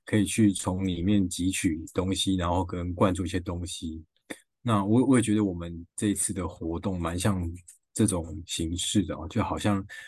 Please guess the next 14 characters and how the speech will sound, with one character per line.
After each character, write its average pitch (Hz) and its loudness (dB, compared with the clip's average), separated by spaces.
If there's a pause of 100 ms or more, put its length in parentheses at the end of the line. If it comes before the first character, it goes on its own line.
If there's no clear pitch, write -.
(140)
我 90 0
们 85 0 (220)
可 113 4
以 120 6
去 101 4
理 90 4
解 92 2
这 98 2
个 101 4
地 101 4
海 82 -4
巫 85 -4
师 87 -6
的 87 -4